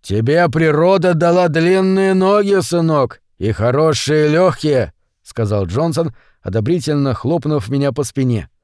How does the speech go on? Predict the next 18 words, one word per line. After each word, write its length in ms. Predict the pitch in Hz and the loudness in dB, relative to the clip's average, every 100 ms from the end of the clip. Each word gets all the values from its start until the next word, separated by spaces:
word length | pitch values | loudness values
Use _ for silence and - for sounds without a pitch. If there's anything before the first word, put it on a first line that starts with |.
| _ _ _ | _ _ _
«Разводи 800 | 95 151 175 156 180 185 196 175 | -2 2 2 2 2 2 2 0
же 180 | 139 | 0
машину 680 | 147 135 120 170 233 277 202 - | 0 0 0 0 2 0 -2 -2
и 140 | 160 | -2
давай 400 | 156 147 170 208 | 2 2 4 2
полный 480 | - 170 175 170 165 | 2 0 2 0 -2
ход. 340 | - 123 117 - _ - - - - | 0 -2 -2 -12 _ -20 -20 -20 -10
Теперь 540 | - 123 147 190 196 | -4 0 2 2 2
там, 280 | 170 175 185 | 2 0 2
наверное, 680 | 180 151 160 175 180 185 180 | 2 2 2 2 2 0 2
набралось 600 | 170 156 156 165 175 - | 2 2 2 2 2 0
молодых 440 | 151 160 160 180 151 | 0 0 2 0 0
джентльменов 840 | 120 180 175 175 180 185 185 180 | 0 0 0 0 0 0 0 0
безупречного 760 | 180 175 156 170 160 170 170 160 | 0 0 0 -2 -2 -2 0 0
здоровья 680 | 131 143 147 185 185 180 165 | 2 0 2 2 2 2 0
и 60 | |
честного 480 | 123 170 113 165 156 | 0 -2 0 0 0
поведения 720 | 143 143 131 143 165 202 208 | 0 -2 0 0 0 0 -2